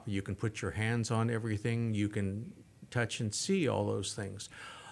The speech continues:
Uh, there's a nonprofit I work at, uh, that's, it's a prison ministry, or that, that I volunteer for, and they have the same issues. "Well, let's go national." Why?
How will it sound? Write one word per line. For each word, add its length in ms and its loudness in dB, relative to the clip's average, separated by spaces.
Uh, 380 4
there's 180 6
a 60 8
nonprofit 640 8
I 140 8
work 320 2
at, 260 4
uh, 300 2
that's, 260 -2
it's 260 -2
a 40 0
prison 400 4
ministry, 600 0
or 140 4
that, 180 2
that 140 0
I 140 6
volunteer 500 2
for, 460 -6
and 220 8
they 100 10
have 240 6
the 80 0
same 320 4
issues. 560 -2
"Well, 160 4
let's 220 4
go 160 6
national." 560 -2
Why? 400 4